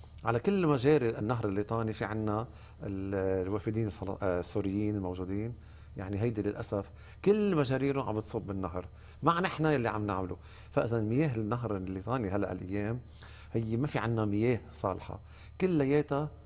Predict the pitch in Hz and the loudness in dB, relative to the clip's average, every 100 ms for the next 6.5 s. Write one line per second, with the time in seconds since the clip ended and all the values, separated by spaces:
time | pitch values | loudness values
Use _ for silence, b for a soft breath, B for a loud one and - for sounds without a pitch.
0 | - - - 113 98 - - 110 120 147 | -20 -12 -2 -2 -2 -8 -8 -4 -2 -4
1 | - - - - 117 107 120 123 127 143 | -10 -18 -16 -2 0 2 2 2 0 0
2 | B B B B - 104 107 107 104 101 | B B B B 0 2 4 4 4 4
3 | 98 98 98 104 123 110 110 104 101 98 | 2 2 0 0 0 -2 -2 -4 -2 0
4 | 98 98 95 92 92 95 95 98 90 - | 0 0 0 0 2 2 2 0 -2 -8
5 | - - - 120 113 113 113 98 98 98 | -16 -12 -2 0 2 0 0 0 0 0
6 | 98 117 107 110 117 | 4 4 4 4 0